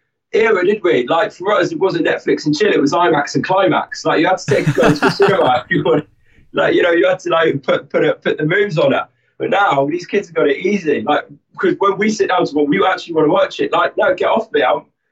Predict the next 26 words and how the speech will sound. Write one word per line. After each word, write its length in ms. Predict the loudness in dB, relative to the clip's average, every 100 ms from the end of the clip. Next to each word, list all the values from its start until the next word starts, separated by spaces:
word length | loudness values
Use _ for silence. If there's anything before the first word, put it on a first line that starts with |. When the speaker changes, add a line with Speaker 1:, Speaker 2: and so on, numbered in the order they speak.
| _ _ -4
Speaker 1:
this 160 | -2 0
is 100 | -2
important. 600 | 0 2 2 2 0 0
This, 180 | 0
I, 160 | 0 -2 -4 -4
I'm 200 | -2 0
gonna 240 | 0 0
miss 260 | 2 2 2
an 60 | 0
important 560 | 0 2 2 2 0
moment 400 | 2 2 2 0
in 120 | 0
this 180 | 0 -2
character's 600 | -2 0 0 -2 -4 -6 -16
story 440 | -2 0 2 2
arc. 400 | 2 0 -4 -14 _ -4
I 80 | 0
need 180 | 0 0
to 200 | -2 -2 -2
pay 120 | 0
attention 420 | 0 -2 -2 -6
to 120 | -2
this. 220 | 0 0
Get 100 | 0
off 180 | -2 0
me." 100 | 0